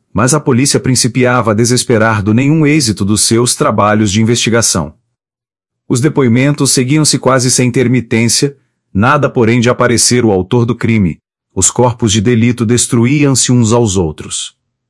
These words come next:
Fez o interrogatório do velho Jacó, da noiva, dos padrinhos,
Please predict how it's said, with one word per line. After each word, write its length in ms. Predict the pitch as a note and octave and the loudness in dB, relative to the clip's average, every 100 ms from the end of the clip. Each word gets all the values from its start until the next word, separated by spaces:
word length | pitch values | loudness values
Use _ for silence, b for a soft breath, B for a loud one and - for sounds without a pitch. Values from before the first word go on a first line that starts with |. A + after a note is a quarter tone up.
| _ | _
Fez 280 | - G3+ E3+ | -2 0 2
o 60 | |
interrogatório 760 | E3+ F3 B2+ C#3+ B2 - A#2+ A2 | 2 2 2 2 0 2 2 2
do 100 | G#2 | 2
velho 240 | G2+ G#2+ | 2 2
Jacó, 520 | G2+ A2 - A2 G#2 b b _ | 0 -2 0 0 -2 b b _
da 160 | G2 G#2 | -2 2
noiva, 480 | A2+ C#3 G2 D#2+ E2 | 2 2 0 -6 -6
dos 200 | F#2+ - | -6 -2
padrinhos, 760 | A2 F2 G#2+ G#2 D#2 - - | -2 0 0 0 0 -4 -8